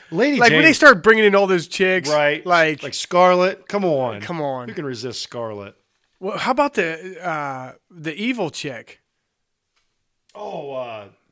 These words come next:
Speaker 1: the, with
Speaker 2: The
Speaker 1: the black
Speaker 2: Baroness.
Speaker 1: hair? Yeah, the Baroness.
Speaker 2: Oh, come on.
Speaker 1: <laughs> Well, forget
Speaker 2: Isn't it
Speaker 1: about it.
Speaker 2: amazing how these buttons, like,
Speaker 1: <laughs> Yeah, right?
Speaker 2: they only had two buttons
Speaker 1: <laughs>
Speaker 2: buttoned.
Speaker 1: Yeah,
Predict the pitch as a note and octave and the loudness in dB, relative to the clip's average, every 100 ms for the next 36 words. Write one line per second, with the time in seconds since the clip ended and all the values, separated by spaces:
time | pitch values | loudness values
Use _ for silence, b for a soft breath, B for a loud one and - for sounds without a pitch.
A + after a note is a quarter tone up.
0 | _ D3 C#3+ E3 C3 A#3 B3 E3 C#3+ D#3 | _ -4 -2 -2 2 4 4 2 -2 -4
1 | C3+ C3+ A#2 C3+ D3+ D3+ F3+ B2 - F#3 | -4 -4 0 4 6 8 4 2 -4 -2
2 | E3 F#3+ F3+ F3 - E3 C3 F#3 E3+ C#3 | 4 8 8 4 -4 -6 2 4 4 2
3 | C#3 B3+ B3 A#3+ G3+ G3+ G3+ D#3 F#3+ G#3 | 2 6 6 6 4 4 2 2 2 2
4 | D#3+ C#3+ - F3 D#3+ - - A3 C4+ D4+ | -2 -10 -10 -6 -6 -6 -4 -2 2 8
5 | D4 A3 F3+ F#3+ A#3 B3 C#4 C#4 C4+ G3+ | 10 10 8 6 6 8 6 8 6 4
6 | - D4+ A3 D4 G#3+ F3+ C4+ - - C#3+ | 0 2 6 6 4 2 4 4 0 0
7 | C#4+ C#4 | 6 8